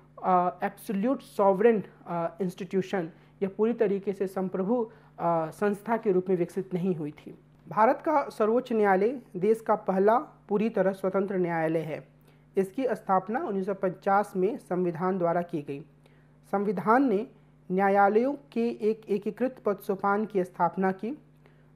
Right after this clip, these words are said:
जो एक संसदीय संघीय शासन व्यवस्था की आवश्यकताओं के अनुरूप थी।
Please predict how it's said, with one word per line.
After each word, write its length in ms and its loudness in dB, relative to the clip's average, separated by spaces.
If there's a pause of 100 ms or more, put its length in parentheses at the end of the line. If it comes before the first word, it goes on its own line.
(100)
जो 160 6
एक 320 2 (300)
संसदीय 600 0
संघीय 480 -2
शासन 380 0
व्यवस्था 420 2
की 160 -4
आवश्यकताओं 600 -2
के 260 -6 (480)
अनुरूप 380 2
थी। 300 -6